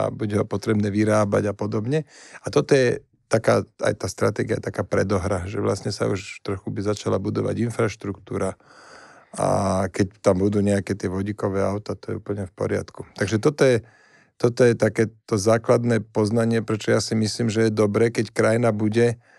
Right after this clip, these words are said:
podporovať, e, vodíkové technológie, aj keď ešte nevieme v tej stratégii, že kde presne to skončí.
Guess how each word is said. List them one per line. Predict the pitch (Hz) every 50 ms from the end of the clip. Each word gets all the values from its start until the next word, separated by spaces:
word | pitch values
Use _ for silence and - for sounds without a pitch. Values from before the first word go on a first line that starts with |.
| - - - - _ _ -
podporovať, | - 113 104 - - - 117 117 117 117 113 113 113 113 110 101 110 -
e, | - 117 110 110 107 107 107 107 110 107 95 95 101 104 98 98 104 104 107 107
vodíkové | 110 110 110 120 120 117 127 120 110 104 104
technológie, | 117 113 - - 135 127 127 131 127 131 139 131
aj | - - 131 139 156 147 -
keď | - 135 135 143 139 - - _ _ _ _ _ _ _ _ _ _ -
ešte | - 123 113 110 - - -
nevieme | 123 117 113 113 107 107 120 120 120 117 120 123 135 127 110 - - _
v | -
tej | - 120 110
stratégii, | 104 - - 107 110 101 - 113 107 113 120 123 123
že | 107 113 113 - -
kde | 110 110 110 104 104 117 -
presne | - 110 107 95 - - 110 107
to | -
skončí. | 104 - - - - 107 101 98 - - 98